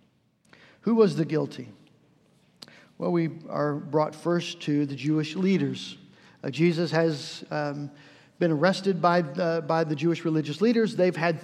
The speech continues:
uh, three trials, two sort of pre-trials, all of them mock trials, because they're not, they're not looking for justice. They're just looking for reasons, uh, to condemn him. Uh, he's appeared before Annas, and then before Caiaphas, and then before the whole council,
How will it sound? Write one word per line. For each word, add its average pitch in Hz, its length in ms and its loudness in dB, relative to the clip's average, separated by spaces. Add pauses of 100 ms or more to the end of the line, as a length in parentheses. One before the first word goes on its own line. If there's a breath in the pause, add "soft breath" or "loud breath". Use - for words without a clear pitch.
(160)
uh, 160 160 -2
three 214 480 0
trials, 175 580 -2
two 220 400 0 (180 loud breath)
sort 185 200 0
of 165 120 -4
pre-trials, 175 880 -2
all 196 240 6
of 175 100 6
them 160 260 0
mock 160 360 0
trials, 135 400 -6
because 156 280 -2
they're 170 160 -2
not, - 120 -6 (200 loud breath)
they're 196 100 0
not 233 140 4
looking 208 240 6
for 147 160 -6
justice. 143 560 -2
They're 180 100 -2
just 175 220 -2
looking 170 180 -2
for 160 100 -2
reasons, 151 520 -2 (240 loud breath)
uh, 147 100 0
to 143 140 -6
condemn 156 500 0
him. 127 240 -6 (260 loud breath)
Uh, 151 100 -2
he's 160 200 2
appeared 180 300 6
before 180 260 2
Annas, 202 400 0
and 147 100 -4
then 160 140 0
before 170 300 2
Caiaphas, 196 640 4
and 160 100 0
then 170 100 2
before 170 320 0
the 156 120 2
whole 147 160 -2
council, 214 600 2